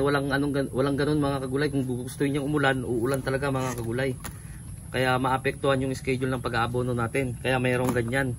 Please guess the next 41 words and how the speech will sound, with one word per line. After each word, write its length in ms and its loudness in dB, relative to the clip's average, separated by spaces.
May 160 0
mga 240 0
buwabaliko. 640 0
Kasi 480 2
kung 240 0
sa 160 0
mga 160 4
nakakapanood 560 4
dati 240 6
pa 80 2
ng 160 2
mga 240 2
video 240 2
ko, 160 6
dalawa 320 4
lang 80 -4
klase 240 6
kasi 240 2
ang 80 -2
baliko 320 2
mga 320 0
kagulay. 400 0
Ito, 480 2
wala 160 6
naman 240 4
siyang 160 2
uod. 400 4
Ibig 160 0
sabihin 240 4
kulang 320 2
siya 160 0
sa 160 0
nutrients 480 0
mga 240 -2
kagulay. 400 0
Kapag 240 0
naman 320 4
yung 160 2
mga 240 2
ibang 160 2
baliko, 480 2